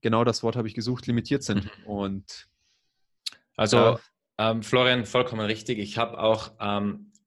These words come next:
Speaker 2: äh, das, also noch mal kurz zu dem Thema. Zum Beispiel, ähm, natürlich, die Leute freuen sich schon bei Inflation, besonders die Leute, die Immobilien haben. <laughs>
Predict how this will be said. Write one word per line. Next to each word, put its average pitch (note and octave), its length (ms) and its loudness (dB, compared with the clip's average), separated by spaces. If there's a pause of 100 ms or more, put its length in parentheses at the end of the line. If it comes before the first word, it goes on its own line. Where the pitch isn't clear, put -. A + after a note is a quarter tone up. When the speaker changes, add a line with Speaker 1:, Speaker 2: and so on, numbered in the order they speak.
(100)
Speaker 2:
äh, D2 180 -14 (200)
das, G#2+ 340 0
also G#2 220 -2
noch A2 160 4
mal A2+ 80 4
kurz A2 220 0
zu A2 60 0
dem G2+ 140 4
Thema. G2+ 520 2
Zum G2+ 160 0
Beispiel, G#2 580 4
ähm, F#2+ 360 0
natürlich, C3+ 360 4
die A#2 100 4
Leute B2 240 4
freuen A#2 300 4
sich A2+ 160 2
schon C3 280 2
bei G2 100 4
Inflation, G#2 520 2
besonders G#2 300 2
die B2+ 100 4
Leute, A#2 160 6
die A2 100 6
Immobilien G2+ 440 4
haben. F2+ 160 -4
<laughs> D3 60 6